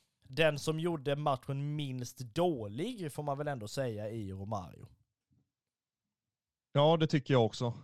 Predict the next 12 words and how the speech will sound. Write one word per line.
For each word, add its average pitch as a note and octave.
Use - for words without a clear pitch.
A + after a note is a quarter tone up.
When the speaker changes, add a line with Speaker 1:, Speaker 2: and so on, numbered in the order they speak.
Speaker 2:
Eh, A#2
att, -
eh, A2+
att -
han G#2+
förtjänar G#2
denna. G2+
Eh, G#2
sen A2+
tycker A2
jag G#2
att, -